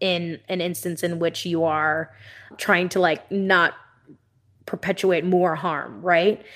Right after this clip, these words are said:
Realize that you have skill sets within you that are who you are as a person.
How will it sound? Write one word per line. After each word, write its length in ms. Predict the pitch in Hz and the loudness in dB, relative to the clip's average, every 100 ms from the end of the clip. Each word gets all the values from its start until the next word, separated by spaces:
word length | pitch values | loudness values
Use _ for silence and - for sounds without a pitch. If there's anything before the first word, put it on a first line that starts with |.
| - - - _ | -20 -20 -20 _
Realize 960 | 180 220 226 240 208 165 160 170 190 185 | -4 6 8 8 6 4 2 0 -4 0
that 420 | 196 180 165 160 - - _ | 4 6 6 0 -6 -20 _
you 340 | 202 208 233 262 | -2 2 2 2
have 340 | 208 202 202 | 4 4 4
skill 360 | 202 - 185 180 | 0 0 2 2
sets 360 | - 214 214 | 4 2 2
within 380 | 190 180 175 170 | 0 2 0 -2
you 380 | 180 208 240 262 _ _ _ - | -2 0 -2 -6 _ _ _ 2
that 280 | 185 175 - | 4 4 4
are 540 | 185 170 165 165 160 - _ _ | 0 2 2 2 0 -14 _ _
who 180 | - 233 | 2 2
you 240 | 214 208 | 4 4
are 220 | 190 175 | 6 6
as 140 | 190 180 | 4 2
a 40 | |
person. 680 | 175 165 170 - 220 247 | -4 -4 -4 -2 0 -2